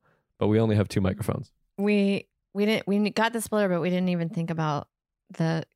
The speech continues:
Speaker 2: adding a mic to it. <laughs>
Speaker 1: No.
Speaker 2: So it's, like, stupid.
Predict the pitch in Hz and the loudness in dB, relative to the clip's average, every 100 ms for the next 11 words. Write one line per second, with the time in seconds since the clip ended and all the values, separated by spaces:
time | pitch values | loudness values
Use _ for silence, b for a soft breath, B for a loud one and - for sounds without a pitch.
0 | _ - 170 170 151 165 175 170 175 - | _ -4 -2 0 0 -2 0 -2 -2 -6
1 | 170 180 - B B B B 247 - 117 | -4 -4 -4 B B B B -18 -4 0
2 | 131 - - - 208 202 - - 220 202 | 2 0 -8 -12 -10 -6 -6 -2 -4 -2
3 | 120 170 | -4 -4